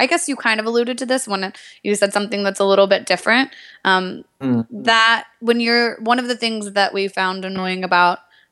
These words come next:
Speaker 1: the day jobs were, um, you know,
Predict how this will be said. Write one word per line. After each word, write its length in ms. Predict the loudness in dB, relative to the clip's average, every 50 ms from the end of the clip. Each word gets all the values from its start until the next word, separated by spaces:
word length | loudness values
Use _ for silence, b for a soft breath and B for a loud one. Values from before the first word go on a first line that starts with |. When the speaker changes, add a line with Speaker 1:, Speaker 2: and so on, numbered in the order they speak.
| _ -6
Speaker 1:
the 120 | -6 -4
day 260 | 0 2 2 4 4
jobs 500 | 4 4 4 6 6 4 2 -2 -8 -12
were, 520 | -6 -2 0 2 2 2 0 -2 -4 -6 -12 b b b b b b _ _ _
um, 420 | -12 -10 -8 -8 -10 -10 -12 -16 -20 -20 _ _ _
you 160 | -8 -6 -2 0
know, 260 | 2 2 2 0